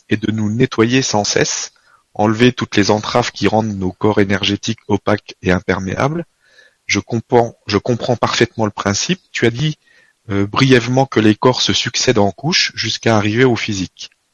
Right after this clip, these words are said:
Peux-tu expliquer en détail comment se nettoyer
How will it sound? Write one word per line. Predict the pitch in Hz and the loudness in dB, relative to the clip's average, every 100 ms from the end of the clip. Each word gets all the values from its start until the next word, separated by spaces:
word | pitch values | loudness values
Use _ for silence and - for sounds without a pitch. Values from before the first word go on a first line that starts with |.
| _ - - _ _ _ | _ -20 -20 _ _ _
Peux-tu | 127 - | -2 0
expliquer | 139 - 143 151 | 0 0 2 2
en | 131 | 4
détail | 123 - 156 | 2 4 0
comment | 151 135 135 147 | 2 0 0 0
se | - 127 | 2 2
nettoyer | 120 - 117 113 123 | 2 0 -2 0 -2